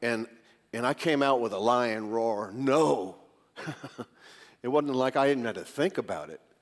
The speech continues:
It was just those things we have to watch for. Number six, for this same reason you pay taxes. Oh, for the civil authorities are official servants under God,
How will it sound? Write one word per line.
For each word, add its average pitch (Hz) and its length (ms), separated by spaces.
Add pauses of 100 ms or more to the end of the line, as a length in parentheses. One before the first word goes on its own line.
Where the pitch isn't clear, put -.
(920)
It - 40
was 98 80
just - 340 (880)
those 127 300
things 101 520
we 104 80
have 101 100
to 101 80
watch 92 260
for. 95 180
Number 107 220
six, - 580 (720)
for - 180
this 247 140
same 233 340
reason 202 420
you 143 120
pay 180 180
taxes. 180 720
Oh, 165 760 (1120)
for 160 160
the 139 80
civil 185 340
authorities 180 480
are 139 100
official 147 380
servants 165 500
under 156 240
God, 113 380